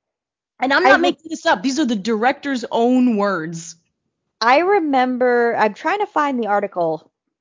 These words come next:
Speaker 2: but I remember seeing an article that said that this is, like,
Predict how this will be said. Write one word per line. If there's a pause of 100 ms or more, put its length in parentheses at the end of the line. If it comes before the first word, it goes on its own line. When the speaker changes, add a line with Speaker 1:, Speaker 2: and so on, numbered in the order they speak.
(260)
Speaker 2:
but
I
remember
seeing
an
article
that
said
that
this
is,
like,